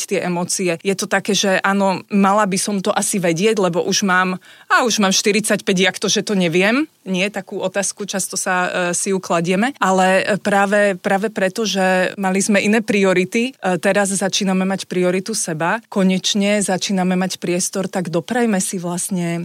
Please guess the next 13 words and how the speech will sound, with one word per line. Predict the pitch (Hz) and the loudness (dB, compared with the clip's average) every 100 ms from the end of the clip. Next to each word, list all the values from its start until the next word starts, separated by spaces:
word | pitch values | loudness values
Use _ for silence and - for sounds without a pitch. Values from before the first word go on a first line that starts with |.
| 190 | -10
e, | - 180 170 | -10 -6 -4
vnímať | 147 185 208 247 170 151 - | 0 2 4 2 0 -2 -6
to, | 165 | -6
čo | 165 185 | -6 -6
cítime. | - 190 160 - 185 190 240 247 | -8 -8 -8 -6 -2 -2 -2 -6
Cez | - 185 | -6 -6
tie | - | -4
vône, | 185 165 170 185 190 | -2 0 0 0 0
ako | 196 180 | -4 -10
som | 185 185 | -8 -6
hovorila, | 170 175 175 175 165 | -6 -4 -2 0 0
je | 160 | -2
to, | 165 175 | -4 -4